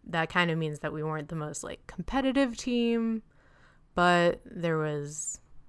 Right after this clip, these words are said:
it was a pleasant, pleasant group. No infighting. So yeah, I really liked this game. Um, very cool.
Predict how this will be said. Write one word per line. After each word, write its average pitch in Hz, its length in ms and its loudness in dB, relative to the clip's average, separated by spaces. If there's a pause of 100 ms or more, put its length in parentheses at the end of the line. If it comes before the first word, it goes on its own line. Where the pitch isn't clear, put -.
(360)
it 165 60 -4
was 147 160 -6
a 147 40 -12
pleasant, 185 760 0 (1200)
pleasant 214 500 4
group. - 360 -6 (680)
No 165 280 4
infighting. - 600 -8 (2000)
So - 140 -2
yeah, 269 220 12
I 170 80 6
really 359 280 6
liked 381 240 -2
this 208 200 -2
game. 202 500 0 (300)
Um, 170 800 4
very 175 320 4
cool. 214 640 4